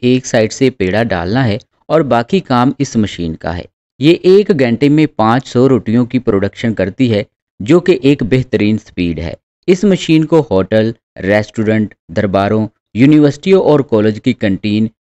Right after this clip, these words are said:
जेलों और ऐसी तमाम जगह जहां रोटी ज़्यादा मिकदार में यूज़ होती हो, वहां इस मशीन को इस्तेमाल किया जाता है। ये मशीन टोटली स्टील बॉडी में तैयार की गई है। इसमें तीन कन्वेयर हैं और एक एक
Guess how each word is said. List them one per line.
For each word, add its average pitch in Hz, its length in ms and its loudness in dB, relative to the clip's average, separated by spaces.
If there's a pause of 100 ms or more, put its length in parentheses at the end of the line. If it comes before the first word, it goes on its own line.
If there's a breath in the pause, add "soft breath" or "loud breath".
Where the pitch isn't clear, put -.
(140)
जेलों 110 480 0 (220)
और 147 240 0
ऐसी 151 360 0 (120)
तमाम 131 400 2
जगह 110 360 0 (100)
जहां 131 280 0
रोटी 139 300 0
ज़्यादा 104 360 0
मिकदार 110 460 0
में 123 140 0
यूज़ 117 340 0
होती 101 300 -4
हो, 101 220 -2 (220)
वहां 135 380 2
इस - 160 -8
मशीन 117 380 0
को 123 280 -4
इस्तेमाल 104 540 -4
किया 87 260 -4
जाता 80 320 -10
है। 85 120 -14 (440)
ये 160 100 4
मशीन 202 380 0 (120)
टोटली 160 440 0
स्टील 117 320 0
बॉडी 120 300 2
में 127 140 2
तैयार 92 360 -4
की 131 160 0
गई 117 180 0
है। 113 200 -6 (320)
इसमें 185 320 2 (120)
तीन 139 260 6
कन्वेयर 110 480 0
हैं 117 200 -2 (280)
और 143 200 0 (100)
एक 175 320 4
एक 147 240 2